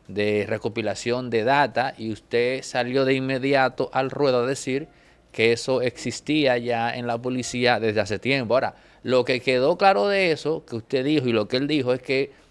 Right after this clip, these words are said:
por lo visto, una de dos. O ese sistema no se estaba usando o se estaba usando muy a discreción. General.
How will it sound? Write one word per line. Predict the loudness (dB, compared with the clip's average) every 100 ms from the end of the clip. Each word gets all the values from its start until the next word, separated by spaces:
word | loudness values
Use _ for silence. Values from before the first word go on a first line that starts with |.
| 2
por | 4
lo | 4 2
visto, | 0 0 -2
una | 0 0
de | 0 0
dos. | -4 -10 -20 -20 -20 -20 _
O | 2 4
ese | 4
sistema | 4 2 6 6 8 4 4
no | -4 0 4 8 6
se | 4
estaba | 0 4 4 4
usando | 0 2 2 2 -2 -6 _ _ -20 -20 _
o | 2 4 4 0
se | -2 0
estaba | 0 2 4
usando | 2 4 2 4 2 2
muy | 2 2 2 2 2
a | 0
discreción. | 0 -4 -4 -4 -4 -8 -12 -14 -20 _ _ -20 -20 _
General. | 0 6 6 4